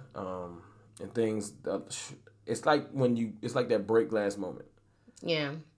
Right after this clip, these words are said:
Speaker 1: And I've had numerous break glass, break glass moments over the last, what, since, since that.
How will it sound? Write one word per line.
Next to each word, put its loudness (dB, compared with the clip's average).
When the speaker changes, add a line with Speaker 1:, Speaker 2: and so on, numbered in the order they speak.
Speaker 1:
And 0
I've 2
had 2
numerous 2
break 0
glass, 0
break 0
glass -2
moments -2
over -2
the -4
last, -2
what, -2
since, -8
since -2
that. -2